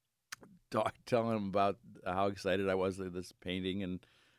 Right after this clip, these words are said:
got a copy of the painting. This happens every once in a while when you take a lot of pictures and you post 'em. I got, uh, once a nice, really beautiful painting of dahlias. Uh, I for-, oh, I forget where I was, but I shot a picture of dahlias and I posted it.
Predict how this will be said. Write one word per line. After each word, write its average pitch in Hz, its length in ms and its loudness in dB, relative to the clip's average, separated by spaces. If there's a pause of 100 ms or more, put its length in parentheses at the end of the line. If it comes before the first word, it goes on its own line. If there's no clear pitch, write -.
(160)
got 117 140 8
a 117 60 6
copy 113 360 4
of 101 60 4
the 95 80 4
painting. 98 540 0
This 202 140 0
happens 147 360 4
every 131 180 4
once 123 220 2
in 120 60 2
a 107 60 2
while 110 400 8
when 104 100 0
you 98 60 -4
take 110 200 0
a 104 60 2
lot 104 140 6
of 104 80 0
pictures 107 360 -2
and 98 100 -4
you 90 60 -4
post 101 380 -2
'em. 104 180 -4 (720)
I 101 60 -6
got, 113 260 4
uh, 95 340 2 (160)
once 113 280 0
a 98 60 -4
nice, 104 540 2
really 113 420 4
beautiful 101 420 0
painting 95 760 -2
of 90 300 0 (240)
dahlias. 120 840 4
Uh, 90 360 -2
I - 180 -12
for-, 107 160 -12 (180)
oh, 127 140 -2
I 113 140 -2
forget 110 380 -6
where 135 220 0
I 120 60 2
was, 117 280 2
but - 140 -4
I - 60 2
shot 131 220 2
a 127 40 0
picture 117 320 -4
of 92 120 -4
dahlias 98 420 2
and 87 100 -8
I 85 40 -4
posted 95 500 -4
it. 95 180 -2